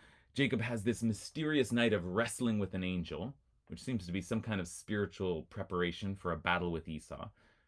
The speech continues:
And then he looks up and sees Esau charging towards him with four hundred men.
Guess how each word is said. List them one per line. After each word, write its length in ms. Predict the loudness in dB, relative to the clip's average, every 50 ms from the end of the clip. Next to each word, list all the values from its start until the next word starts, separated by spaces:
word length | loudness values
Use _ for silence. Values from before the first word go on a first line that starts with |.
| _ _ _ _ _ _ _ _ _ _ _ _ _ -2 2
And 100 | 4 4
then 140 | 6 6 6
he 160 | 6 6 6
looks 340 | 8 8 8 6 6 2 2
up 300 | 2 2 0 -6 -12 -16 -20 _ _ _ _ _ -6 -4
and 120 | -4 -4
sees 540 | -4 -4 -2 0 2 2 2 2 2 0 -2 -2
Esau 420 | -2 -2 0 2 2 2 2 2
charging 540 | 0 -6 -4 2 4 2 4 4 2 2 2
towards 340 | 0 2 4 4 4 4 2
him 80 | -2 -2
with 140 | -2 -4
four 260 | -2 6 8 8 10 10
hundred 320 | 8 4 4 4 2 4
men. 320 | 4 4 4 2 0 -12